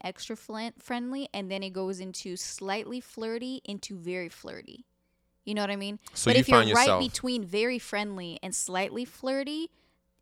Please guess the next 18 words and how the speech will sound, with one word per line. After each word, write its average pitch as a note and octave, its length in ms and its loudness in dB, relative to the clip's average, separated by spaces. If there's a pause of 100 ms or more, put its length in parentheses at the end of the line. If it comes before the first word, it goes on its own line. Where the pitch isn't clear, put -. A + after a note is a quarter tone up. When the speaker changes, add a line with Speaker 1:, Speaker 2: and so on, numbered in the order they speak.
(220)
Speaker 1:
it's, - 220 -2
like, G#3 240 0
between A3+ 300 -4
the G#3 80 -2
two. F#3 440 -4
But G#3+ 220 2
in A#3+ 180 0
the A3 60 0
f-, - 500 -18
if A#3 200 -2
you're A3 100 4
being B3 220 0
flirty, A#3 420 0
you F#3+ 200 -4
can G#3 140 -6
be F3+ 120 -8
slightly G3+ 520 -2
flirty, C#4+ 520 -4